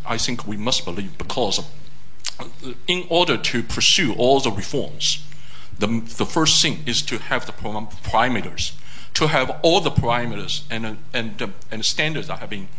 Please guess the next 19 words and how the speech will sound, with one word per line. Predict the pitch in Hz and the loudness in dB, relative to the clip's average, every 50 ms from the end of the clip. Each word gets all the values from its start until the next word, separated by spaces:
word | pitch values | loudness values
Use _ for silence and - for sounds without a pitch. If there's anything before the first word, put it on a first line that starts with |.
| - - | -4 -2
awareness. | - 123 113 123 156 160 113 - - - - - - - - | -2 0 2 2 2 2 0 0 -2 -2 -2 -2 -2 -4 -4
That | 120 120 - | -2 -2 -2
is | - 101 - | -4 -4 -4
important. | 104 98 92 - - - - - - - - - - - - - - - - - - - - | -4 -4 -4 -2 -2 -4 -4 -4 -4 -4 -4 -2 -2 -2 -2 -4 -4 -4 -4 -4 -2 0 0
I | 135 | 2
think | 131 - 156 160 - - - - - - - | 2 2 0 0 0 0 -2 -2 -2 -2 0
with | 98 113 156 - - | 2 4 4 4 4
the | 131 | 2
game, | 101 101 101 90 78 - - - - - - - - - - - - - - - - - - - - | -2 -2 -2 -2 -2 -2 -4 -4 -4 -4 -4 -2 -2 -2 -2 -2 -2 -2 -2 -2 -2 -2 -2 -2 -2
because | - - - - 180 214 185 | -2 -2 0 2 2 2 2
of | 139 - - - | 0 -2 -4 -4
the | 107 | -4
game, | 98 85 - - - - - - - - - - - - - - - - | -4 -4 -4 -4 -4 -4 -4 -4 -4 -4 -2 -2 -2 -2 -2 -2 0 0
the | 120 - - | 0 0 0
awareness, | - 104 107 131 151 139 110 92 78 - - - - - - - - - - - - - - 117 113 113 - - - - - - - | -2 0 0 2 2 2 2 0 0 0 0 0 0 0 -2 -4 -4 -4 -4 -4 -4 -4 -2 -2 -2 -2 -2 -4 -4 -4 -4 -2 -2
especially | 131 120 - - 196 220 - - 117 | -2 -2 -2 0 0 0 0 0 0
among | 90 95 101 104 107 101 | -2 -2 -2 -2 -2 -2
the | 101 | -2
Chinese | - - - 107 90 95 104 92 156 - - | -4 -4 -4 -4 -4 -4 -2 -2 -2 -2 -2